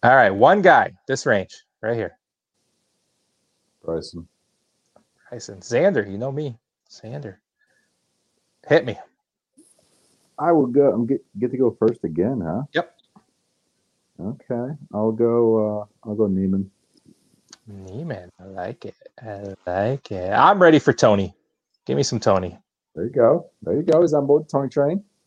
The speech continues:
Speaker 1: I like it. All right. I'll go first here. Uh, I'm a Carlos Ortiz, man. I think he is the most underpriced guy on the board.
Speaker 2: You know, I'm actually gonna go a guy we didn't mention yet, and that is Mister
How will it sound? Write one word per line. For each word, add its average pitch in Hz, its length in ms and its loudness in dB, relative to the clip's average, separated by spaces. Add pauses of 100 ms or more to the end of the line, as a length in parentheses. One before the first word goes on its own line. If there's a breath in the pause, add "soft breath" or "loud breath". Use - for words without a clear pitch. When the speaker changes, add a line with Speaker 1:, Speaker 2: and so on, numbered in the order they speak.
(200)
Speaker 1:
I 98 220 2
like 110 280 2
it. 165 180 -2
All 117 80 -6
right. 107 300 -2
I'll 139 120 6
go 147 120 4
first 123 340 2
here. 110 280 2 (760)
Uh, 110 40 0
I'm 113 420 6
a 247 80 0
Carlos 202 480 2
Ortiz, 190 460 -2
man. 107 180 -4
I 120 60 -2
think 135 200 -8
he 143 120 -6
is 139 100 -6
the 123 80 -6
most 127 240 -2 (160)
underpriced 160 920 0
guy 120 340 6
on 113 300 0
the 113 60 -4
board. 92 300 -2 (1200)
Speaker 2:
You 113 80 -4
know, 151 140 4
I'm 135 220 0
actually 220 180 -4
gonna 131 140 2
go 101 240 4
a 90 60 0
guy 95 220 0
we 90 120 0
didn't 82 220 -8
mention 82 400 -10
yet, 76 280 -8 (100)
and 85 400 -6
that 104 240 -6
is 87 280 -2
Mister 92 340 -8